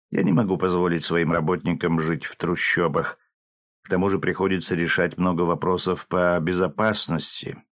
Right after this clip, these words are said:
как людей, так и драгметаллов с камнями. Намучился я капитально. Хорошо, что угадал с Залмановичем, который занимался не только изготовлением продукции.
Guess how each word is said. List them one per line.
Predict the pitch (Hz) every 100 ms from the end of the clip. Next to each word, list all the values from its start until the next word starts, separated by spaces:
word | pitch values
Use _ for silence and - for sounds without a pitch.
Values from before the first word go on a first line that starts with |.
| _ _ _
как | 85 78
людей, | 85 73 98
так | - 82 -
и | 78
драгметаллов | 76 85 80 76 82 - 101 87 76
с | -
камнями. | 80 69 69 - - _ _ _ _ _ _ _
Намучился | 110 139 156 143 120 113
я | 104 101 107 - -
капитально. | - 90 95 - 87 80 76 73 - _ _ _
Хорошо, | - 120 -
что | 214 -
угадал | 120 98 85 104 110 - _ _ -
с | 90
Залмановичем, | 87 98 95 92 90 87 87 - 87 85 - _ _
который | - 85 95
занимался | 87 90 92 90 95 -
не | 87 80
только | 101 107 110
изготовлением | 107 98 98 90 87 80 73
продукции. | - 78 - - - -